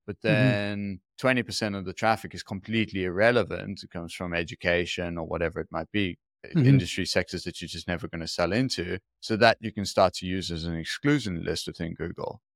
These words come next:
Speaker 1: So there's a value put onto that. And then there's the retargeting and the
Speaker 2: Yeah.
Speaker 1: analytics. So you can actually take that two forty-nine and break it down across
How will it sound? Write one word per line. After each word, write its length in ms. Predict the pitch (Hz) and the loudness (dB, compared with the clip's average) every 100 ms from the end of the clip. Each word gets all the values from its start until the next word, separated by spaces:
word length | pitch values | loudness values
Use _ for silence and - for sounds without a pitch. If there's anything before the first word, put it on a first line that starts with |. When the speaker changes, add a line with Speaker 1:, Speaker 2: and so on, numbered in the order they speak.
| _ _ - | _ _ -4
Speaker 1:
So 120 | 107 | 0
there's 200 | 98 92 | 2 0
a 60 | 92 | 4
value 460 | 98 101 95 87 - - | 8 8 6 -2 -4 -4
put 120 | 92 | -2
onto 280 | 87 85 92 | -2 -4 2
that. 440 | 117 90 76 82 | 4 4 0 -8
And 200 | 80 95 | -10 -6
then 180 | 95 92 | -6 -6
there's 160 | 90 - | -8 -10
the 40 | |
retargeting 800 | 87 101 101 - 87 87 87 87 | -8 -6 -4 2 2 2 -4 -4
and 100 | 85 | -2
the 60 | 78 | 0
Speaker 2:
Yeah. 140 | 87 | 2
Speaker 1:
analytics. 380 | 87 101 101 85 | 0 2 2 0
So 100 | - | -4
you 100 | 104 | -4
can 140 | 120 117 | -2 -2
actually 260 | 110 92 | -2 -4
take 240 | - 101 - | 0 0 0
that 180 | 85 | -6
two 160 | - 107 | -4 -4
forty-nine 640 | - 87 82 95 98 92 | -2 -2 0 2 2 2
and 140 | 87 85 | -2 0
break 260 | 92 95 | 0 0
it 100 | 87 | -2
down 280 | 85 87 85 | 2 2 2
across 500 | 82 - 87 80 | -4 2 4 4